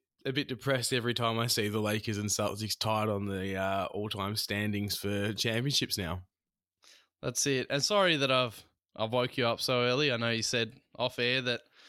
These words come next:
Speaker 2: you're used to. I'm sorry to myself that I woke myself up so early. Usually we record these podcasts on, at, like, in the afternoon, but I thought we'd, uh,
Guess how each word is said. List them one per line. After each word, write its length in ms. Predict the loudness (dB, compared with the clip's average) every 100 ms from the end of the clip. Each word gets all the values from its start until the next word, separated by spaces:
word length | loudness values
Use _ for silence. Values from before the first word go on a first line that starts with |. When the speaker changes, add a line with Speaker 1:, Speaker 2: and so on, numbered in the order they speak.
| -20 -20 -4
Speaker 2:
you're 160 | 2 4
used 260 | 4 4
to. 80 | 2
I'm 100 | 4
sorry 280 | 4 4 4
to 100 | 0
myself 540 | 0 2 2 2 0
that 140 | 0 2
I 60 |
woke 240 | 2 0 0
myself 440 | 0 2 0 0
up 160 | -2 0
so 240 | 0 2
early. 240 | 2 0
Usually 480 | 0 2 2 2 2
we 120 | 2
record 420 | 0 -2 -2 -2 0
these 280 | 0 -2 -6 -14 -20 _ -2
podcasts 600 | -2 2 2 2 0 0
on, 180 | 0 0
at, 180 | 0 0
like, 320 | 0 0 -2
in 120 | -2
the 100 | 0
afternoon, 720 | 0 0 -2 -2 0 0 -4 -10 -20 -20 _ -2
but 200 | 0 0
I 100 | -2
thought 280 | -2 -2 -2
we'd, 160 | -2 0
uh, 220 | 0 0